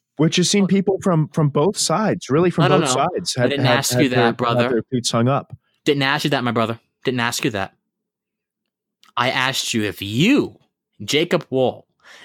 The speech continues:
Speaker 2: view the Me Too standard as an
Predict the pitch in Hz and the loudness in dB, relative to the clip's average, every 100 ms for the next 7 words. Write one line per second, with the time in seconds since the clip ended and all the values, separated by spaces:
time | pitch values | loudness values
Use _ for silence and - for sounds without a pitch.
0 | - 110 131 131 107 107 120 160 202 165 | -12 -2 0 2 0 -2 0 -2 -2 -2
1 | 147 - 131 104 - - - _ - - | -2 -2 -2 -2 -8 -16 -20 _ -20 -16
2 | - 123 113 101 | -6 -4 -4 -6